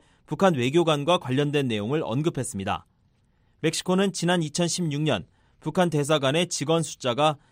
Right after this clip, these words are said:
일곱 명에서 다섯 명으로 줄어든 이후 이행 보고서 제출 시점인 오월 십육 일까지 이 숫자가 늘지 않았다고 확인했습니다.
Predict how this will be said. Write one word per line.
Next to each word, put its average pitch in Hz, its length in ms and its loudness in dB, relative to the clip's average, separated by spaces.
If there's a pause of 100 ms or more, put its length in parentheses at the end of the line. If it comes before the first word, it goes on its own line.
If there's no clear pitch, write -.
일곱 170 280 4
명에서 151 480 2
다섯 165 340 -2
명으로 156 400 0
줄어든 147 420 -2
이후 117 320 -4 (380)
이행 170 320 2
보고서 160 440 2
제출 139 380 -2
시점인 143 460 -2 (180)
오월 156 320 4
십육 143 400 -4
일까지 123 460 -2 (320)
이 156 120 -2
숫자가 151 540 0
늘지 127 380 -4
않았다고 113 540 -2
확인했습니다. 120 720 -4